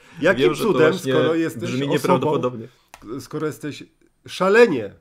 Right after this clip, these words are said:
Speaker 1: naprawdę, tu odstawiam swoją sympatię na bok, całkowicie, ale jesteś, e, szalenie uznaną osobą. E, e, e, jak ja nawet ostatnio w swoim prima aprilisowym, no ale właśnie,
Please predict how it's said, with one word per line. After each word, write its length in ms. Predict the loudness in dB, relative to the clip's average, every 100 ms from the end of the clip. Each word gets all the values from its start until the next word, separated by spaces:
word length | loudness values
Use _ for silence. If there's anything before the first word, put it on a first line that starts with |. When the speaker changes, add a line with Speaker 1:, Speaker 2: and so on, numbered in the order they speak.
| _ _ _ -14
Speaker 1:
naprawdę, 640 | -8 -6 -6 -4 -6 -6 _ _ _ _ _
tu 220 | -14 -14 -14 _ -10
odstawiam 840 | -10 -4 -2 0 0 -2 -4 -10
swoją 380 | -8 -2 -2 -2
sympatię 520 | -8 -10 -10 -10 -12
na 140 | -12
bok, 180 | -12 -12
całkowicie, 640 | -8 -4 -4 -6 -12 -14 -18 _ _ _ _ -10
ale 220 | -8 -6
jesteś, 400 | -8 -12 -12 -12
e, 340 | -10 -10 -10
szalenie 480 | -10 -6 -4 -4 -6
uznaną 380 | -8 -8 -8 -8
osobą. 480 | -12 -12 -12 -14 -20 _ _ _ _ _ -20 _ _ _ _
E, 40 |
e, 400 | -8 -8 -6 -6 -4 -4
e, 60 | -4
jak 300 | -6 -8 -10 -10 -12 -8
ja 180 | -4
nawet 340 | -2 -2 -4 -6
ostatnio 640 | -10 -6 -8 -8 -16 -16 _ _ _ _ _
w 60 | -20
swoim 400 | -10 -8 -8 -10 _ -12
prima 260 | -8 -6
aprilisowym, 760 | -6 -8 -12 -10 -10 -8 -10 -12 _
no 120 | -14 -10
ale 160 | -10
właśnie, 440 | -8 -8 -10 -20